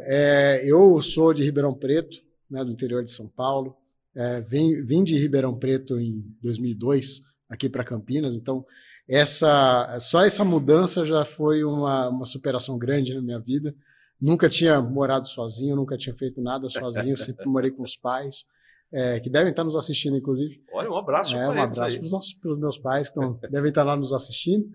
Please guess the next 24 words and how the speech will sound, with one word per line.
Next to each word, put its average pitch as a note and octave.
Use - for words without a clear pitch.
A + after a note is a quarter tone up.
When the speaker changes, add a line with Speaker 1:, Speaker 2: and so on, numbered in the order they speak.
Speaker 2:
Que -
bom. D#2+
Speaker 1:
É, D3+
e F3+
sempre A#3
morei G3+
com G3+
eles, F#3+
então, D#3+
quando E3+
eu E3
tive F3+
que, G3
quando E3
eu D#3+
passei F3+
no F3+
vestibular, C#3+
vim C3+
pra C#3
aqui C3+
pra, C3
pra C3
Unicamp, D3